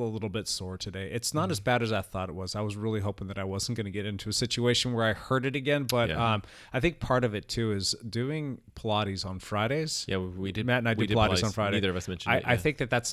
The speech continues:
Speaker 1: um, probably gonna have to be something I'll have to talk to you about, ma-, maybe moving that to a different day of the week, because, uh, parlaying
Speaker 2: We could do that, yeah.
Speaker 1: like, Pilates and, and then going into a,
Speaker 2: A
Speaker 1: a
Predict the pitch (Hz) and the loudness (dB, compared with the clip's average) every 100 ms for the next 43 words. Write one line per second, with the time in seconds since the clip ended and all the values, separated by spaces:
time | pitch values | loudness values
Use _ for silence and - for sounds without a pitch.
0 | - 117 110 101 98 _ - - 127 117 | -2 0 0 -2 -8 _ -20 -6 -2 0
1 | 110 107 95 101 - 95 98 98 - - | 0 -4 -6 -4 -4 -4 -4 -2 -2 0
2 | 120 - - 180 151 127 123 113 - 113 | 2 4 6 8 6 4 2 -2 -2 -4
3 | 107 107 101 101 98 - 101 98 104 101 | -2 -2 -2 -2 -4 -4 -6 -6 -6 -4
4 | 98 92 95 95 - 104 - 104 - - | -4 -4 -4 -6 -6 -8 -6 -6 -8 -14
5 | 175 107 110 - - 113 - 143 139 127 | -12 -10 -12 -14 -18 -8 -2 2 2 2
6 | 120 - 82 104 - 95 113 - 123 - | -2 -4 -8 -10 -10 -12 -12 -8 -8 -6
7 | 117 110 110 110 98 - 113 107 101 104 | -2 0 0 -2 -4 -6 -4 -4 -6 -8
8 | 120 110 110 104 113 110 107 - 107 101 | -8 -6 -4 -2 0 0 -2 -2 -2 -2
9 | 92 82 | -4 -6